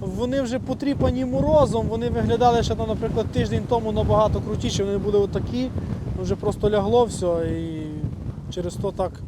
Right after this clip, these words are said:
так воно є. Але, в принципі, я дуже довольний цим роком. Поки що мені дуже подобається, і наступного року, е, з цієї площі будуть дуже цікаві цифри.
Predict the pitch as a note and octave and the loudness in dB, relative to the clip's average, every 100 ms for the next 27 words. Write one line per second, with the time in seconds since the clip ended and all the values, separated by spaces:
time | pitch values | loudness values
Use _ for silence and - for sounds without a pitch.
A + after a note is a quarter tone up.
0 | - - - - - - A#3+ A3 A#3+ A#3+ | -12 -14 -14 -14 0 6 6 6 0 2
1 | G#3+ E3+ - F#3 A3+ B3 A3 C#4 D4 C#4 | 4 4 4 2 8 8 8 4 2 2
2 | - A#3+ G3+ B3+ G3 F#3 G3+ F#3+ F3+ F3 | 0 0 2 0 -2 -4 -2 -2 -2 -4
3 | G3 G3+ A#3+ - E3+ - - - - - | -4 -2 -2 -2 -10 -8 -8 -8 -8 -8
4 | - - - - - - - - G3+ - | -8 -8 -8 -8 -8 -10 -10 -4 -4 -2
5 | G3+ G3+ G3+ G3 F3+ G3 A3+ A3 G3 - | -4 -4 -4 -6 -6 0 0 2 0 -2
6 | F3+ F3+ - A3 G3+ G3 G#3+ A3+ - G#3 | -2 -4 -6 -6 -4 0 2 2 2 -2
7 | - - - F3 F3+ F3+ F3+ F3 E3+ - | -2 -4 -6 -2 0 2 2 0 -2 -2
8 | A3 G#3 A3 A3+ - F3+ F#3+ E3 F3+ E3+ | -2 -2 2 2 2 -6 -6 -4 -6 -8
9 | - - D#3+ D3+ - | -8 -4 -2 -4 -10